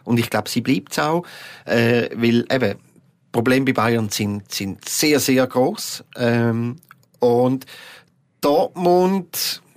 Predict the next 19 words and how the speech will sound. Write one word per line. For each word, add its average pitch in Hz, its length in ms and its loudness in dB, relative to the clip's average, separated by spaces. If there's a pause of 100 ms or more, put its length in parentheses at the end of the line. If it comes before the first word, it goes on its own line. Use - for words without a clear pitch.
ich - 80 -6
habe 151 100 0
jetzt - 400 -6 (100)
am 165 380 -2
Samstagabend 160 840 0
den 143 120 -2
Terzic 139 580 0
gesehen 120 360 2
im 120 60 0
aktuellen 110 480 -2
Sportstudio. 87 920 -6 (600)
Äh, 107 800 0
macht 139 420 2
mir 143 140 2
einen 135 120 2
extrem 151 1040 -2
guten 165 420 2
Eindruck. 175 800 -2
Ähm, 131 460 2